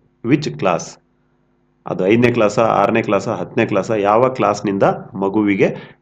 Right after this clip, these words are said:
ಈ ವೃತ್ತಿಪರ ಶಿಕ್ಷಣ ಕೊಡಬೇಕು, ವೊಕೇಶನಲ್ ಎಜುಕೇಷನ್ ಕೊಡಬೇಕು ಅಂತೇಳಿ ಎನ್ ಇ ಪಿ ಹೇಳುತ್ತೆ. So ಅದನ್ನ ನಂಬರ್ ಒನ್ ಅಂತ ಬರೆದು ಅದ್ರ ಮುಂದೆ ಆನ್ಸರ್ ಮಾಡಿ. ಹಾಗೆ ಎರಡನೇ ಒಂದು ಪ್ರಶ್ನೆನ ನಿಮಗೆ ಕೇಳೋದಾದ್ರೆ ಇವತ್ತಿನ ಕ್ಲಾಸ್‌ನಿಂದ, to provide education in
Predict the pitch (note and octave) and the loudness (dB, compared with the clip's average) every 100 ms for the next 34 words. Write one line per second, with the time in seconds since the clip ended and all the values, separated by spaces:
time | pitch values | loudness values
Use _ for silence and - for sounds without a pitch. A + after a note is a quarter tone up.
0 | - C#3+ G#2 A2 - D3 B2+ B2+ A#2+ - | 0 2 2 0 2 2 2 0 -2 -10
1 | - A2+ - G#2 A2+ - G2 F2+ F2 - | -10 -8 -4 -2 -2 -2 0 2 0 0
2 | G#2 - - _ _ - G#2+ G#2 A#2+ - | -4 -4 -16 _ _ -2 0 2 0 0
3 | A#2+ - - G2 G#2 G#2 G#2+ G2+ G2 G2+ | -2 -2 -4 -4 -2 -2 -2 -2 0 2
4 | G#2+ F#2+ F2+ E2+ C#3 G#3+ - - G#2+ G#2 | 2 2 -2 0 0 0 -6 -4 0 0
5 | C#3 D#3+ F#2+ E2+ - - - - A2+ A2+ | 2 2 2 -2 -6 -14 -14 0 0 2
6 | B2+ D#3+ - - - _ G#2+ G2+ A#2+ B2 | 0 -2 -8 -20 -20 _ -4 0 2 4
7 | A2+ F#2+ A2+ F#2 F#2+ G2+ F#2+ G2 D#3 D#3+ | 4 2 0 0 0 0 2 2 -2 -4
8 | - A2 G2 G2 G2 G2+ F#2 G2 F#2 F2+ | -6 -2 -2 -2 0 0 -2 -2 -4 -2
9 | G2+ D#3+ - - _ - B2+ C#3 A#2+ A2+ | -2 -4 -6 -18 _ -6 0 4 4 4
10 | D3+ D3 C3+ A2 G#2+ - A#2 A2 G2 G2 | 4 4 4 2 -2 -2 -2 0 0 0
11 | F2 F#2+ F#2+ F#2 F#2 C#3+ A2+ G2 G2+ G2 | 0 2 2 2 2 2 2 2 0 -2
12 | F#2 F#2 F2 F#2 F2+ D#3+ - - _ _ | -2 -2 -2 -4 -2 -2 -4 -16 _ _
13 | - B2+ A2+ C3 E3 C3+ A#2+ B2+ C3 C#3+ | -2 0 4 4 6 4 2 2 2 2
14 | C3+ | -2